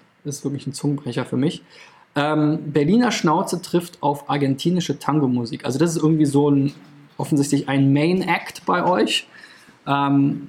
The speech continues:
oder das ist euer Theaterstück oder was? Hab, ich hab's noch nicht verstanden. Geht's jetzt hier um ein einzelnes P-, Theaterstück oder ist das ein ganzes Theater, wo verschiedene Sachen stattfinden?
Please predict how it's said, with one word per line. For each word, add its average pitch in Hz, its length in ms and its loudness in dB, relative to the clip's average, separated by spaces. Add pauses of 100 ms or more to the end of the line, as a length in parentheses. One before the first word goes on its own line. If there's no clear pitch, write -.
oder 139 180 2
das 139 160 0
ist 180 300 0
euer 160 500 0 (360)
Theaterstück 202 920 -2 (140)
oder 170 240 0
was? 214 220 -4
Hab, 151 140 -2
ich 160 140 -6
hab's 160 200 -4
noch 170 80 0
nicht 175 180 2
verstanden. 160 400 0
Geht's 139 220 2
jetzt 151 160 0
hier 165 120 2
um 151 100 2
ein 143 120 -2
einzelnes 147 420 -2
P-, - 200 -14
Theaterstück 147 800 -2
oder 180 140 0
ist - 140 -6
das 180 140 -6
ein 165 180 2
ganzes 151 380 -2
Theater, 156 460 -2
wo 131 60 -4
verschiedene 143 440 0
Sachen 135 320 -12
stattfinden? 165 640 -6